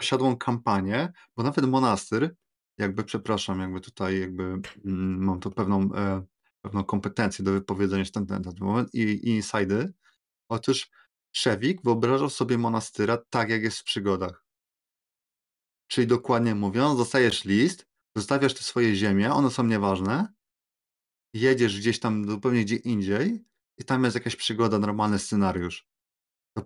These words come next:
po co te wszystkie rzeczy były? Bo inni byli twórcy jeszcze tam, nie? Bo jeszcze inni pisali i to był konflikt rzeczy. Ale to jest takie,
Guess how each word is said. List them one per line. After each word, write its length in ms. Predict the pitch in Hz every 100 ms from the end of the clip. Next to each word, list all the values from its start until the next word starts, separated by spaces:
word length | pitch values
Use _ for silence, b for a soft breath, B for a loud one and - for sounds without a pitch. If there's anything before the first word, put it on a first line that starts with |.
| -
po 180 | 185 214
co 160 | 202 160
te 160 | 143
wszystkie 380 | 131 - - 120
rzeczy 300 | 101 98 101
były? 440 | 92 120 185 277 - _ _ _ _ _ _ _
Bo 200 | 113 147
inni 320 | 143 147 139
byli 240 | 123 127 127
twórcy 400 | - 107 - 95
jeszcze 300 | 92 - 95
tam, 220 | 82 - _ _ _
nie? 200 | 120 143 156 _ _ _
Bo 100 | 104
jeszcze 220 | 107 -
inni 200 | 107 120
pisali 400 | 98 107 113 120
i 60 | 117
to 120 | 117
był 220 | 104 104
konflikt 440 | 104 107 101 98 -
rzeczy. 360 | 90 - - b b b
Ale 140 | 190
to 60 | 202
jest 100 | -
takie, 200 | - 131